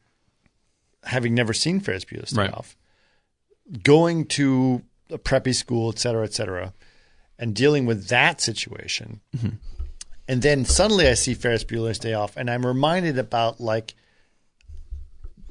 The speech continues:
Speaker 1: like, American culture, but also my friends, right? Because, like I said, there's a lot to me that's relatable, right? Like, my friend Jan and Raquel and I were like, that was it. That,
Speaker 2: Right.
Speaker 1: like, th-, th-, we were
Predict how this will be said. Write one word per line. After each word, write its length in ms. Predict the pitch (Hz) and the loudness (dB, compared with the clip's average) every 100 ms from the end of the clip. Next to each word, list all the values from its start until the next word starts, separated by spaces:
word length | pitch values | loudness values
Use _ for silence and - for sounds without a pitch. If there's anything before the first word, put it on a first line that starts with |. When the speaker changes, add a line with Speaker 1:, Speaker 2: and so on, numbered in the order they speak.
| - - - - - - | -20 -14 -12 -12 -14 2
Speaker 1:
like, 280 | 156 123 - | 4 4 0
American 420 | 139 127 143 135 117 | 0 4 4 4 2
culture, 440 | 196 220 247 240 | 2 4 2 2
but 160 | 190 160 | 0 4
also 300 | 160 156 151 | 2 4 2
my 160 | 139 | 2
friends, 420 | - 143 107 - | 0 -4 -4 -4
right? 200 | 131 147 143 | 0 0 0
Because, 260 | 139 139 | 0 4
like 160 | 143 143 | 4 4
I 60 | 160 | 4
said, 260 | 185 120 | 4 4
there's 240 | 143 170 165 | 6 6 4
a 40 | |
lot 340 | 160 175 175 _ _ | 4 4 0 _ _
to 80 | 147 | 0
me 220 | 139 143 | 4 4
that's 200 | 131 120 | 4 0
relatable, 600 | 120 123 131 143 110 - - | -2 2 6 6 2 -6 -4
right? 320 | 117 120 135 | 0 0 0
Like, 240 | 120 113 | -4 -2
my 100 | 127 | -4
friend 240 | 117 143 123 | -2 -2 0
Jan 280 | 123 131 | 0 0
and 120 | 123 113 | -2 -2
Raquel 460 | 113 - 123 123 | -4 -2 -2 -2
and 140 | 113 117 | -2 0
I 220 | 120 117 | 0 -2
were 180 | 110 107 | -2 -2
like, 220 | 107 - - - - 123 | -2 -4 -20 -20 -16 2
that 200 | 135 151 | 2 4
was 160 | 127 | 4
it. 260 | 147 117 123 | 4 2 -2
That, 180 | 123 135 | -2 2
Speaker 2:
Right. 200 | 135 131 | 2 0
Speaker 1:
like, 120 | 131 | -2
th-, 160 | 123 117 | -4 0
th-, 160 | 139 139 | 0 4
we 120 | 170 | 4
were 220 | 151 127 | 6 4